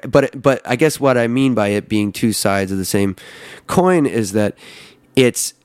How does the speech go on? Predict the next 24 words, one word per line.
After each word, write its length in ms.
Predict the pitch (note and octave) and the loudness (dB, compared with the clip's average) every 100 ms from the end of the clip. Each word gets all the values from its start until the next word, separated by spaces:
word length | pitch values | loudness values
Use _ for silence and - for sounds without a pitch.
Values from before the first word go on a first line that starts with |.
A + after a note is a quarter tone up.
| _ _ _ | _ _ _
it, 300 | A2 A#2+ A#2 | -2 -2 -4
it, 420 | A#2 A2+ - - | -8 -10 -12 -2
serving 500 | A#2+ - E3 D#3 D3 | 0 4 2 2 2
other 180 | C#3 B2+ | 2 2
people 340 | - C#3+ B2+ A#2+ | 0 0 2 0
in 60 | |
that 180 | A2+ E2 | 0 -2
regard 360 | G#2 G#2+ G2+ G2 | -2 0 0 2
really 260 | B2 A2+ | 2 2
serves 420 | G2 - G#2+ F2+ | -2 -2 -2 -2
yourself 440 | F#2 F#2 A#2 F#2+ - | -6 -4 -2 -2 -4
because 340 | G2 G#2 F2+ | -6 -4 -4
you 140 | G2 G2 | -4 -2
just 260 | G#2+ - | -4 -4
feel 260 | - G#2 F#2 | -2 0 0
amazing. 560 | F2 F#2 G2 E2+ C2+ | -2 -2 -2 -4 -8
So 300 | E2+ G#2+ G2+ F#2+ | -4 0 0 -2
when 280 | - A#2 | -2 0
I 160 | A#2 A#2 | 2 0
hear 320 | G#2+ A#2+ A#2 | 0 0 0
somebody 500 | G#2 A2 G#2+ G#2+ G2+ - - - - | 0 -2 0 -2 -2 -8 -20 -4 0
email 320 | A2+ G#2+ G2+ | 2 2 2
me 200 | G2+ G2+ | 0 0
that 240 | G2+ F#2+ | 0 -4